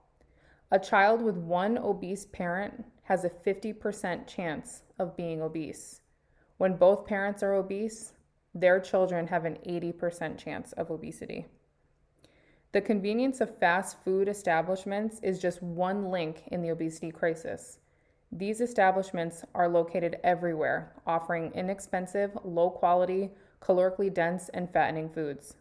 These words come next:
With most people living a very busy lifestyle, it is easy to opt for these choices,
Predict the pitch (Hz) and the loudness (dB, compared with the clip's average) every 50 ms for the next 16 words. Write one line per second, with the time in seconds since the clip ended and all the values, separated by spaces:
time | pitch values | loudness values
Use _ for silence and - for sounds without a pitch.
0 | _ _ _ _ _ _ _ _ - 190 190 190 190 208 208 - - 240 233 240 | _ _ _ _ _ _ _ _ 0 2 4 6 6 4 4 2 0 -2 0 2
1 | 220 202 196 196 190 185 175 165 165 170 170 165 175 180 180 175 175 170 160 175 | 2 2 2 2 0 0 -2 0 0 2 2 2 2 2 0 0 0 -2 0 -2
2 | 175 165 165 165 160 165 165 - - 190 185 190 196 202 202 202 - - - - | -2 2 2 2 2 2 -2 -2 0 2 4 4 4 4 2 0 -4 -10 -20 -16
3 | _ - - 180 185 180 185 - 190 185 185 196 208 190 185 - - 165 165 - | _ -2 0 0 0 0 -4 -6 -6 -6 -4 0 2 2 2 2 2 2 0 0
4 | - - - 180 165 175 180 185 185 - - 180 170 165 165 - 147 147 147 156 | -2 -4 -4 -4 -2 -2 -4 -6 -6 -4 -2 -2 -2 -2 -4 -6 -8 -8 -8 -10
5 | - | -14